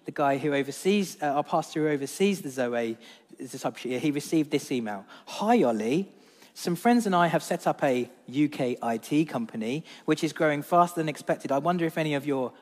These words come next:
Zoe students or any of the other discipleship groups have ever considered a career in I T." So he said, "No, I can't think of anyone." No, he didn't. He said,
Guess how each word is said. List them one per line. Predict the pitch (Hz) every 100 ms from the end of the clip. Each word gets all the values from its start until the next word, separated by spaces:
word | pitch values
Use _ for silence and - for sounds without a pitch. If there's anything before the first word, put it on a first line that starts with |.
| -
Zoe | 123 151 139 156 190
students | - - 135 135 147 - - - -
or | 156 156
any | 165 160
of | 147
the |
other | 147
discipleship | 139 135 147 135 -
groups | - 127 -
have | 127
ever | 127 123
considered | - 120 127 120
a | 113
career | - 113 113
in | 117 120
I | 110
T." | 107 - 101 90 _ _ _ _ - - - - - _
So | - 143
he |
said, | 135 131
"No, | 139 131
I |
can't | - 127
think | 117 120
of | 120
anyone." | 113 110 110
No, | 190 220
he | 196
didn't. | 180 170 156
He | 156
said, | 151 156